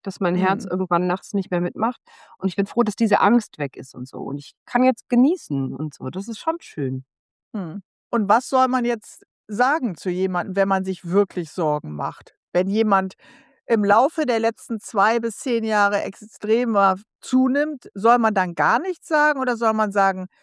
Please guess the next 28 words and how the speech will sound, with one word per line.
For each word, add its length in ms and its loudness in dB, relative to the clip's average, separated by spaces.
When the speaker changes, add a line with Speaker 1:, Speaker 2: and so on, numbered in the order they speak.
Speaker 2:
"Ich 160 -8
mache 300 0
mir 200 -2
Sorgen, 480 2
du 160 -4
dir 280 2
auch. 460 2
Was 240 -2
sagt 260 -2
dein 180 0
Arzt?" 460 -2
Oder 160 -2
soll 160 2
man 180 0
lieber 280 2
gar 240 0
nichts 260 -10
sagen? 400 -10
Speaker 1:
Also, 140 2
ich 140 0
glaube 380 4
ja, 520 2
ähm, 540 2
ich 140 -2
habe 100 4
das 160 2
Leuten 440 4
nie 220 4